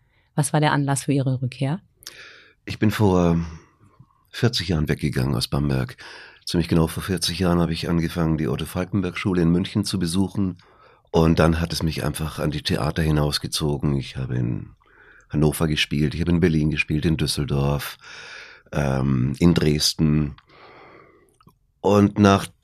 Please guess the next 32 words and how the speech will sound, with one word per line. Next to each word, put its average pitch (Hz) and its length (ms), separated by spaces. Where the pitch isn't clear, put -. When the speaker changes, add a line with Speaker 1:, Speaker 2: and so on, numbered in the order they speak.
Speaker 2:
Jahrzehnten 117 880
des 95 200
Lebens 98 360
in 90 140
Großstädten 85 640
hatte 78 140
ich 69 100
einfach 69 220
keine 73 220
Lust 65 200
mehr 69 100
dazu. 64 320
Ich 69 160
wollte 82 380
eigentlich 87 480
nach 90 180
Wien 110 240
gehen. 123 260
Mein 90 200
bester 85 240
Freund 92 320
ist 87 80
vor 78 320
zehn, 117 280
elf 85 220
Jahren 85 180
nach 85 140
Wien 98 200
gezogen, 107 420
hat 90 100
Berlin 85 280
verlassen, 80 560